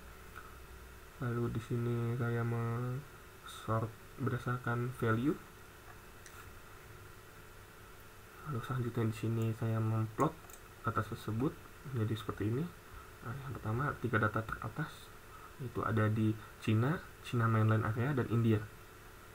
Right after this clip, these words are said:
Dapat dilihat di sini bahwa yang tertinggi itu ada di Cina, dan yang kedua tertinggi adalah Cina Mainland Area, dan yang paling keti-, tinggi ketiga yaitu India.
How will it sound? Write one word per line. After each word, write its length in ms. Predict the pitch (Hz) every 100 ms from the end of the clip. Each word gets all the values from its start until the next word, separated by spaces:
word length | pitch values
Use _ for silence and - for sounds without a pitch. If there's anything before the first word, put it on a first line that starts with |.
| - - - - - - - - - - -
Dapat 160 | 120 107
dilihat 240 | 120 160
di 60 | -
sini 160 | 117 127
bahwa 320 | 90 98 107 107
yang 80 |
tertinggi 400 | 107 107 110 107
itu 80 | 120
ada 80 | 123
di 80 | 110
Cina, 400 | - 107 110 180 - - - 139
dan 80 | 117
yang 80 | 113
kedua 400 | 110 113 113 110
tertinggi 400 | 110 - 110 110
adalah 400 | 113 110 113 110 110
Cina 240 | 127 120
Mainland 400 | 113 110 110 107 110
Area, 240 | 110 151 190
dan 160 | - 123
yang 160 | 113 120 - - - - -
paling 240 | - 113 117
keti-, 240 | 113 113 107 -
tinggi 320 | 120 131 110
ketiga 320 | - 117 117
yaitu 240 | 113 -
India. 320 | 117 113 107